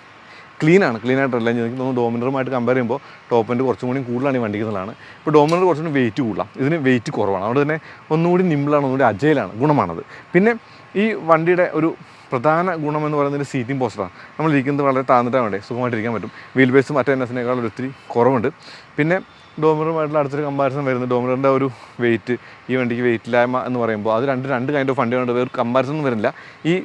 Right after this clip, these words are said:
ടാങ്ക് അത്യാവശ്യം നല്ല ഒരു വലിപ്പം നമുക്ക് ഫീൽ ചെയ്യുന്നുണ്ട്. പഴയ കാലത്ത് രണ്ടായിരത്തി ഒന്നിലെ പൾസറുമായിട്ട് പറയുമ്പോൾ ആ ഒരു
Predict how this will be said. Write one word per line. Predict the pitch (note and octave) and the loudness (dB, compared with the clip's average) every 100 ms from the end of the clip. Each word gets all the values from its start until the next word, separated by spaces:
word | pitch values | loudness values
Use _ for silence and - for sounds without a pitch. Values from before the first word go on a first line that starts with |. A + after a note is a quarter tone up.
| - | 0
ടാങ്ക് | D#3 C#3+ D#3 D#3+ - - | 2 2 4 2 0 -4
അത്യാവശ്യം | B2+ C3 C#3+ C#3 - - - C#3+ | 0 0 0 -6 -10 -18 -6 -2
നല്ല | C#3 D3 C#3+ | 2 2 2
ഒരു | C#3 A#2+ - - - - - - - D3 - A#2+ | 0 -2 -12 -20 -20 -10 -4 -2 -2 -6 -4 0
വലിപ്പം | A#2 - D#3+ | 0 2 2
നമുക്ക് | C#3+ B2 | 2 2
ഫീൽ | A#2+ | 2
ചെയ്യുന്നുണ്ട്. | A#2 A2 G#2 | 0 -2 0
പഴയ | A2+ A2 C#3 | 2 2 2
കാലത്ത് | D3 C3+ B2+ A#2+ | 2 0 -2 -2
രണ്ടായിരത്തി | A2 G#2+ C3 | 0 0 -2
ഒന്നിലെ | B2 B2+ | -4 0
പൾസറുമായിട്ട് | A#2+ A#2+ B2+ B2 B2 | -2 0 0 0 0
പറയുമ്പോൾ | A2+ A2+ A2 | -2 0 0
ആ | |
ഒരു | A2+ | -2